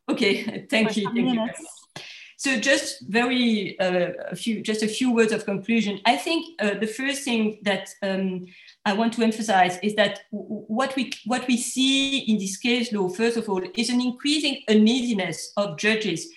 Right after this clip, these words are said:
Speaker 1: with reified, uh, old-fashioned biological concept of race and ethnicity.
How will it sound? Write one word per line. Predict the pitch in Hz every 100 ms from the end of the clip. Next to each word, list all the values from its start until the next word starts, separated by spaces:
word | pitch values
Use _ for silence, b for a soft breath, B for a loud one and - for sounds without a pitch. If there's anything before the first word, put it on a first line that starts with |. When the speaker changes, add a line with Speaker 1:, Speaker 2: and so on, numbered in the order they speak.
| B B _
Speaker 1:
with | 202 214 208 - -
reified, | 180 208 233 226 - 196 190 185 180 - -
uh, | 170 170 170 165
old-fashioned | 208 220 214 208 208 202 185
biological | 185 185 190 220 214 196 180 180
concept | 196 190 180 165
of | - 170
race | 170 170 180
and |
ethnicity. | 175 - 208 208 180 -